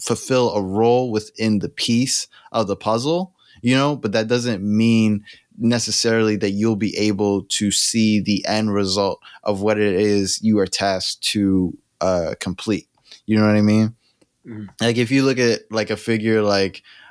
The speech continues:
Speaker 1: um, M L K, he doesn't ever get to see the fruits of his labor,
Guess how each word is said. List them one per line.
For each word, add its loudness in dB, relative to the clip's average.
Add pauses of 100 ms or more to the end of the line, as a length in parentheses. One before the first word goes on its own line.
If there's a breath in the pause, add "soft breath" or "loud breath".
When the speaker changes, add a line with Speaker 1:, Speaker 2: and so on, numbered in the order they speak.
(160 loud breath)
Speaker 1:
um, -2
M 2
L 2
K, -4
he -8
doesn't 0
ever 0
get -2
to -8
see 2
the 0
fruits -2
of -6
his -4
labor, -2